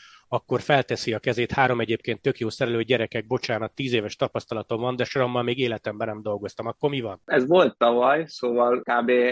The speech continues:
Speaker 2: rajtam kívül senkinek nem volt tapasztalata srammal, soha nem dolgozott még senki előtte, de ilyenkor a sram küldött hozzánk, ö, azt hiszem, öt srácot, akik így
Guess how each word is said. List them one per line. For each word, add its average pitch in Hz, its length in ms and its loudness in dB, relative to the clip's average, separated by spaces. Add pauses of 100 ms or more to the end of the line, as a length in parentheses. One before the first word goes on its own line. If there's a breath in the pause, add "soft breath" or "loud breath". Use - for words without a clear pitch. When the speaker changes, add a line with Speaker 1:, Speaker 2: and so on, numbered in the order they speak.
(140)
Speaker 2:
rajtam 131 440 2
kívül 131 260 0
senkinek 113 540 -6
nem 110 180 -2
volt 107 200 2
tapasztalata 110 680 0
srammal, 113 760 4
soha 113 180 4
nem 117 200 4
dolgozott 110 460 4
még 110 180 -2
senki 120 360 2
előtte, 120 380 6
de 120 120 6
ilyenkor 123 400 4
a 123 100 2
sram 127 360 0
küldött 113 440 -2
hozzánk, 107 580 -2
ö, 110 240 2
azt - 260 -6
hiszem, 110 400 2
öt 117 300 6
srácot, 117 760 2
akik 110 340 0
így 104 200 -4